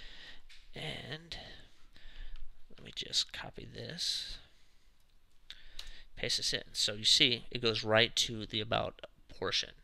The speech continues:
So this is all nice and wonderful, and I was able to do this in a very small amount of code, but we still need a way to, to navigate this. So let's go over here to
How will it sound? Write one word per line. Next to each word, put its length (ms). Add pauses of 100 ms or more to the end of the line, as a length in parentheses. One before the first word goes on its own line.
(960)
So 400
this 220
is 100
all 120
nice 380
and 160
wonderful, 680
and 120
I 20
was 160
able 160
to 60
do 120
this 180
in 80
a 40
very 320
small 540
amount 240
of 160
code, 500 (120)
but 420 (100)
we 100
still 300
need 140
a 60
way 180
to, 260
to 180
navigate 520
this. 420 (840)
So 180
let's 160
go 200
over 180
here 360
to 460